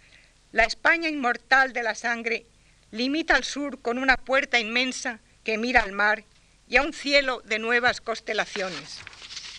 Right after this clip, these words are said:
Por esta puerta salí yo, todos los poetas del destierro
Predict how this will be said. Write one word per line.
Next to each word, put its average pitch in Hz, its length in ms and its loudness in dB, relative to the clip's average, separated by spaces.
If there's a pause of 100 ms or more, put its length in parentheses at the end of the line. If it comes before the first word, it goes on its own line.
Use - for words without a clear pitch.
(320)
Por 214 160 4
esta 277 320 4
puerta 269 440 -2
salí 233 300 -6
yo, 226 260 -4 (640)
todos 269 280 2
los 254 160 -2
poetas 247 480 2
del 233 200 -8
destierro 214 680 -4